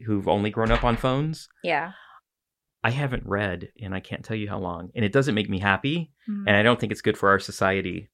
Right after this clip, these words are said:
Speaker 1: But, um, yeah, I, it's something I think about a lot. It's like, "I gotta get back to reading." But I think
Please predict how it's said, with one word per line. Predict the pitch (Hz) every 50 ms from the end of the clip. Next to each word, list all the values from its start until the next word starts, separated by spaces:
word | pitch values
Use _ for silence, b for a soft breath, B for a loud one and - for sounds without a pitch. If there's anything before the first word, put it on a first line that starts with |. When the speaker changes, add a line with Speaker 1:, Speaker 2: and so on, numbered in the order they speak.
| b b b b b b b
Speaker 1:
But, | - 98 - 107 101 95 95 92 - -
um, | 110 95 95 95 95 92 92 92 90 90 87 - _
yeah, | 120 135 143 98 - - -
I, | - 98 98 92 90 107 - _ _ _
it's | - - 101 - -
something | - 98 98 104 101
I | 95
think | 90 - 98 98 -
about | 92 87 - -
a | - 92
lot. | 87 95 92 - -
It's | - -
like, | - - 117
"I |
gotta | 117 - 123 131
get | 123 127
back | 143 131 -
to | - 117
reading." | 127 127 123 110 104
But | 104 120
I | 117 120
think | 117 - 156 151 151